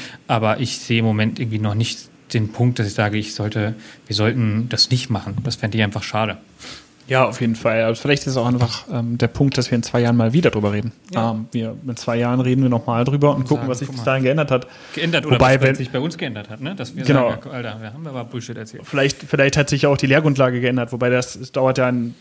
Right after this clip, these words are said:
Speaker 2: Feuerwehr-Zeitrechnung zehn Jahre, also von daher
Speaker 1: Ja.
Speaker 2: haben wir noch ein bisschen Zeit. Das waren sie auch tatsächlich. Das waren elf Folgen dieses Jahr,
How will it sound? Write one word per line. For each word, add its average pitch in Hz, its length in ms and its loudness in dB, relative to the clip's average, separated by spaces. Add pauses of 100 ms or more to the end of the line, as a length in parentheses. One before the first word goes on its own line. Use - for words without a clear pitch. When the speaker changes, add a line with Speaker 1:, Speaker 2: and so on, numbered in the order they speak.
(180)
Speaker 2:
Feuerwehr-Zeitrechnung 123 1600 -2
zehn 135 200 4
Jahre, 104 340 -2
also 113 140 0
von 113 100 2
daher 113 360 0 (260)
Speaker 1:
Ja. 117 100 -4
Speaker 2:
haben 123 140 -4
wir 113 60 0
noch 110 80 0
ein - 40 -2
bisschen 110 220 -6
Zeit. 120 260 0 (1160)
Das 147 200 2
waren 196 200 2
sie 202 120 4
auch 123 140 4
tatsächlich. - 460 -2
Das - 180 -4
waren 190 180 4
elf 226 280 2
Folgen 175 460 0
dieses 135 360 -4
Jahr, 131 320 0